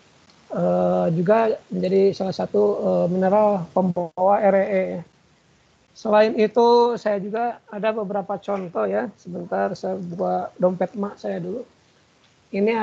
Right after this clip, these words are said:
ada, saya simpan di sini, ini adalah monazite. Ya, di dalam gelas ini tuh ada monazite yang saya ambil dari Philippines,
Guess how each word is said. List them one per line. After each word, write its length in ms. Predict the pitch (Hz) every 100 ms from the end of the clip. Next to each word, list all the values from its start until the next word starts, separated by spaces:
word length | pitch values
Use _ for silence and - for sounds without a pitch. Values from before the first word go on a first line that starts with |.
| 196
ada, 320 | 214 247 - _ -
saya 220 | - 208
simpan 400 | 233 202 226 226
di 100 | 220
sini, 220 | 254 247 247 220
ini 160 | 247 240 220 _ _ _ _ _ _ _ _ -
adalah 400 | 190 190 233 226
monazite. 760 | 220 226 233 - 240 233 202 - _ _ _ _ _ _ -
Ya, 220 | 233 247
di 80 | 208
dalam 320 | 190 190 190
gelas 260 | 180 190 -
ini 220 | 180 185
tuh 140 | 196 240
ada 300 | 190 196 220
monazite 560 | 208 202 170 208 233 - _ _ _ _ _ _ -
yang 240 | 190 190
saya 160 | 202 202
ambil 240 | 208 240
dari 320 | 208 208 240
Philippines, 720 | - 233 233 247 190 151 -